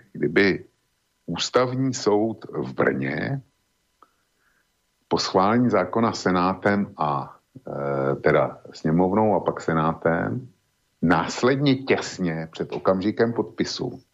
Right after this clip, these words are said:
vydal předběžné opatření, kdyby to Miloši Zemanovi zakázal.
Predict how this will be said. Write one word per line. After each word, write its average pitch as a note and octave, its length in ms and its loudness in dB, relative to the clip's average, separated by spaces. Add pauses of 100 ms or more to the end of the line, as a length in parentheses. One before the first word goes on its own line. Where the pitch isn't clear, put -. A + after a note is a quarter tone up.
(460)
vydal F2+ 240 4
předběžné F#2 580 0
opatření, F#2 500 0
kdyby F2+ 280 2
to G#2+ 120 4
Miloši F2+ 440 0
Zemanovi F2 500 2
zakázal. C#2+ 680 -2